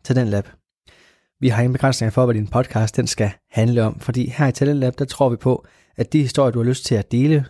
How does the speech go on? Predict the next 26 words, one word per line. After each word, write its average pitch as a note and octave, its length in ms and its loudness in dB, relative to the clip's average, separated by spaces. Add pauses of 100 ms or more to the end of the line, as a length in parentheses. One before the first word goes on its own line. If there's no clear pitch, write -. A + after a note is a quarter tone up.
(100)
dem A#2+ 100 -2
har G#2+ 80 2
vi A2 100 2
lyst A#2+ 160 -2
til B2+ 60 2
at G#2+ 220 0
sende A#2 420 0
og A#2+ 100 0
høre. G#2+ 380 -2 (1000)
Der C3+ 60 0
er C3 40 4
heller C3+ 200 4
ingen B2+ 120 0
krav B2 160 2
til G#2 200 -2
længden B2 340 0
på A#2 100 -2
din A#2 140 0
podcastafsnit, A#2+ 760 0 (160)
eller C3 180 4
hvor B2 60 2
tit - 260 -4
du A2+ 80 -4
sender G#2 280 -2 (100)
sådan G#2 440 -4
et. - 300 -8